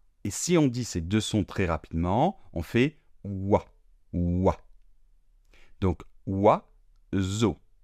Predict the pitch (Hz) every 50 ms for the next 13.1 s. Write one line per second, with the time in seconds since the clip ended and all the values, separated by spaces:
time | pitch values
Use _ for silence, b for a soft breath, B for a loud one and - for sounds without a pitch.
0 | - - - 85 82 85 92 90 - - 85 82 78 71 71 76 - - - -
1 | 208 226 220 208 - - - 82 80 78 - - - - - 117 101 - - 90
2 | 90 85 80 - _ _ - 131 127 120 - _ _ - - 82 78 - _ _
3 | - 147 180 214 240 - _ _ - - - 156 - - - 85 76 80 85 95
4 | - - - - _ _ _ _ _ - 120 123 143 - - _ _ _ _ -
5 | - 151 151 - - 82 - - - _ _ _ _ _ _ _ _ _ - -
6 | 90 90 113 123 131 135 139 143 - - - - _ _ _ _ _ _ _ _
7 | - 92 92 98 104 98 87 76 67 - _ - _ _ _ _ - - 98 110
8 | 120 - - - 117 113 104 98 - - - - - 117 - - - 98 90 -
9 | - - - 82 85 - - - 69 69 64 64 62 62 67 76 85 95 110 127
10 | 143 151 170 165 170 175 175 - _ - - - - - - - - - - 110
11 | - - - _ - 80 76 - _ - 101 101 - - - - - - - _
12 | _ _ _ _ _ _ - - - - - 110 95 80 71 - - - _ _
13 | _ _